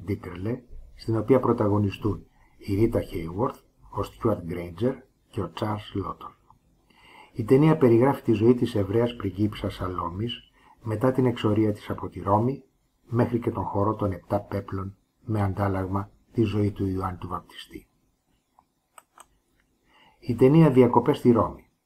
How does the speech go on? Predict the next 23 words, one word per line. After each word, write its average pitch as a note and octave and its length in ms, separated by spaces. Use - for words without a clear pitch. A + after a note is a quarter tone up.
ήταν A#2+ 320
ρομαντική G#2 520
κομεντή A2 600
παραγωγής G#2+ 500
χίλια A#2 140
εννιακόσια G2 380
πενήντα E2 320
τρία A2+ 380
σε - 140
σκηνοθεσία A2 720
William G#2+ 260
Wyler. D#2 500
Πρωταγωνιστές A#2 680
της D#3 180
ταινίας A2+ 480
είναι A#2 160
ο G2 140
Gregory A2+ 380
Peck A2 120
και G#2+ 120
η G2 140
Audrey G#2 220
Hepburn. - 320